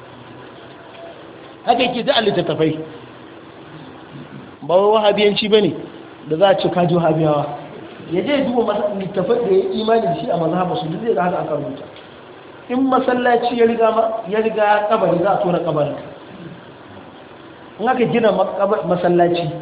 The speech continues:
da aka gina masallaci, sai wani ya rasu, sai aka ce, "Ai ku a binne shi a,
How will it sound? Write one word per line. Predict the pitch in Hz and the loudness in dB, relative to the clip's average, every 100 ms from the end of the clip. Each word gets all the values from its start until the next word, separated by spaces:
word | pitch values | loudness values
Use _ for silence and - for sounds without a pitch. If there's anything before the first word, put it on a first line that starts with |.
| - - 139 | -14 -18 0
da | 190 | 2
aka | 233 190 | 4 2
gina | 170 214 | 2 4
masallaci, | 175 151 165 165 160 160 170 - - - - - - - | 2 0 0 2 2 2 -2 -4 -14 -18 -20 -20 -10 2
sai | 214 | 4
wani | 226 220 196 | 6 4 6
ya | 202 | 6
rasu, | 180 135 143 | 4 0 -2
sai | 202 | 0
aka | 208 196 | 0 0
ce, | 214 | 0
"Ai | 233 240 | 0 2
ku | 202 | 0
a | 165 | 0
binne | 185 214 185 | 0 2 0
shi | 170 | 2
a, | - 180 156 143 135 | 2 4 4 0 -2